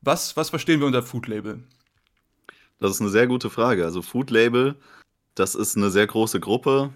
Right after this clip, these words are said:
Speaker 2: Mir fallen da spontan solche Sachen ein wie, hm,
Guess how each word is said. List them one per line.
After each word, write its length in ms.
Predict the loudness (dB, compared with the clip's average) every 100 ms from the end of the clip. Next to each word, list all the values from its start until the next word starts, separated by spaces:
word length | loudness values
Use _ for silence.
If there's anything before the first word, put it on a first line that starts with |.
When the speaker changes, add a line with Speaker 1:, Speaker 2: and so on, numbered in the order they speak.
| -4
Speaker 2:
Mir 220 | 0 0
fallen 240 | 0 0
da 100 | 0
spontan 520 | -2 -6 -4 0 0
solche 220 | 0 -4 -2
Sachen 300 | -4 -4 -4
ein 240 | -4 -4
wie, 300 | -4 -4 -6 -10 -14
hm, 340 | -8 -8 -8